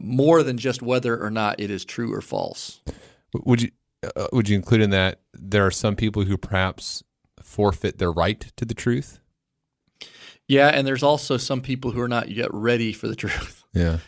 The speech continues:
Speaker 1: It's not loving. You know, I'm thankful that God doesn't dump on me all in one time
Speaker 2: Right.
Speaker 1: all that I need to change.
Speaker 2: Right.
Speaker 1: I'd just be so discouraged. I leave here, "Oh, <laughs> man, I just, how could I ever overcome this if I understood everything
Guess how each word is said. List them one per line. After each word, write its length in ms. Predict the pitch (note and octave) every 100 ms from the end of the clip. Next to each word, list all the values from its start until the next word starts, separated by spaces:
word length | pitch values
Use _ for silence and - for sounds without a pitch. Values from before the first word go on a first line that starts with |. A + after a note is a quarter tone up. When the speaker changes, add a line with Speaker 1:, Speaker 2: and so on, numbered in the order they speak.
| -
Speaker 1:
It's 140 | A2
not 160 | C3+ B2
loving. 580 | C3 B2+ A2+ G#2+ A2 -
You 120 | C3
know, 40 |
I'm 140 | C3+ D3+
thankful 460 | F#3 F3+ - C3
that 100 | A2+
God 280 | G#2+ A2+ A#2+
doesn't 260 | A#2+ A2 G#2+
dump 260 | A#2 A#2
on 240 | A#2 G#2+ G#2+
me 260 | A2 A2 A2
all 280 | A2 A2+ A2+
in 80 | G#2+
one 400 | G#2+ A2+ G#2+ A2+ _ _ _
time 380 | - A#2 A2 A2 -
Speaker 2:
Right. 240 | A2+ A#2
Speaker 1:
all 100 | A#2+
that 120 | G#2+ G#2+
I 100 | G#2
need 200 | G#2 G2
to 40 |
change. 300 | - F#2 -
Speaker 2:
Right. 260 | F2+ E2 D#2+ F#2+
Speaker 1:
I'd 140 | G2+ A#2
just 100 | -
be 80 |
so 180 | E3 D#3+
discouraged. 420 | C3+ - F3+ C#3
I 40 | B2+
leave 220 | C#3+ C#3
here, 200 | C3+ C3
"Oh, 200 | B2 C3 -
<laughs> 60 | -
man, 160 | A2+ -
I 160 | A#2 B2
just, 220 | B2+ - - - -
how 220 | - D3 C#3+
could 160 | C3+
I 80 | C3
ever 180 | B2 B2
overcome 400 | A#2+ A#2+ C#3+ C3
this 160 | A2
if 140 | - A#2
I 80 | A2+
understood 640 | B2+ B2+ B2 - A2 -
everything 680 | C#3 C#3 C#3 C3 A#2+ G#2+ G2